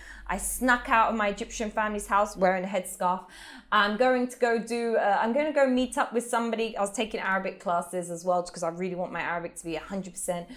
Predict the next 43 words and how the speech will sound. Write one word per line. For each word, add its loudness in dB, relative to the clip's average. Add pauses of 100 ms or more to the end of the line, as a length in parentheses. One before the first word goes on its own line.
(300)
"Oh, 6
I'm 4
gonna 4
meet 4
up 6
with 4
a 4
friend 4
that 2
I 2
do -2
the 6
Arabic 4
classes 2
with," 4
and, 6
you 2
know, 6
just -4
made 4
up 0
some -2
lie, 6
sneaked 0
out 4
a -2
costume -2
that -4
I 4
owned 2
in 0
one 0
of -4
my 4
suitcases, 0 (500)
and 2
went 4
and 2
did 0
some 0
belly 4
dance 2
gigs, 0